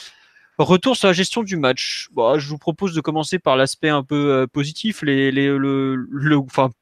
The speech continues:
j'ai parlé d'un t-, on, je sais même pas si on peut appeler ça un temps fort. Globalement, la, la maîtrise générale, la première mi-temps, euh, qui veut, euh, parler, enfin, la première mi-temps et puis même globalement à la fin du match, qui veut se lancer sur le, le,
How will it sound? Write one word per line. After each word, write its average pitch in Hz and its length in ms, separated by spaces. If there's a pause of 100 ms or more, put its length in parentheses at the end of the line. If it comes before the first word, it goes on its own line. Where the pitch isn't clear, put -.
j'ai 143 240
parlé 151 240
d'un 147 160
t-, - 180
on, 139 220
je - 100
sais 147 80
même 147 120
pas 175 100
si - 100
on 139 80
peut 147 80
appeler 143 160
ça 143 140
un 143 60
temps 156 120
fort. 160 240
Globalement, 143 380
la, 135 200
la 135 100
maîtrise 143 320
générale, 147 420
la 135 80
première 143 320
mi-temps, 151 580
euh, 131 60 (640)
qui - 160
veut, 180 320
euh, 151 60
parler, 160 460
enfin, 135 200
la 135 80
première 143 180
mi-temps 147 260
et 156 40
puis 143 120
même 143 200
globalement 143 340
à 143 60
la 139 60
fin 143 100
du 143 80
match, 170 240
qui - 160
veut 185 100
se - 160
lancer 175 340
sur 151 360
le, 135 500 (420)
le, 131 640